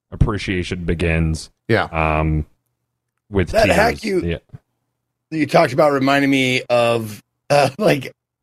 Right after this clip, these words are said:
Speaker 3: not to say they got the idea from whatever, or
Speaker 2: I mean, they probably
Speaker 3: but,
Speaker 2: did, yeah.
Speaker 3: but, but Rick and Morty, like, Rick makes this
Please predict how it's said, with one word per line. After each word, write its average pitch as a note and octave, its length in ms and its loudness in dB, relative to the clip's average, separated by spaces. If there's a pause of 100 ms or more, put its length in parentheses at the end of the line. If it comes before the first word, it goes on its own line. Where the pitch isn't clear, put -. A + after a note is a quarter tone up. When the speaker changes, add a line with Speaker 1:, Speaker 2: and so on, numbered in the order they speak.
(160)
Speaker 3:
not C#4 160 2
to A#3 100 0
say F#3 320 4
they C#3+ 320 -2
got C3+ 320 0
the C3+ 140 2
idea B2 340 4
from A2+ 440 -2
whatever, A2 640 0
or A2 380 -2 (160)
Speaker 2:
I E3+ 60 -4
mean, F3+ 100 -4
they F3 80 0
probably D3+ 360 0
Speaker 3:
but, C#3 140 2
Speaker 2:
did, G2+ 200 -6
yeah. C#3+ 440 -8 (120)
Speaker 3:
but, F3+ 260 2 (380)
but F3 260 2
Rick F#3 160 0
and F3 100 0
Morty, D#3 380 2
like, C3+ 240 -2 (360)
Rick E3 260 2 (200)
makes C#3+ 300 2
this C#3 480 -2